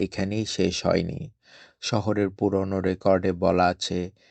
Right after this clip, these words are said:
শেষে যে মহিলাকে ফাঁসি দেওয়া হয়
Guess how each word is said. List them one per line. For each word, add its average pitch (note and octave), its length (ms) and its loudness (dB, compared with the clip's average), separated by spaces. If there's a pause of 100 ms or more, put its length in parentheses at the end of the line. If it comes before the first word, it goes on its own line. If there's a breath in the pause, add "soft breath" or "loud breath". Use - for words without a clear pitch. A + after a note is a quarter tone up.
(160 soft breath)
শেষে A2+ 640 0
যে G2 200 2
মহিলাকে F#2+ 680 -2
ফাঁসি G2 460 -2
দেওয়া F#2 260 2
হয় F#2 300 -4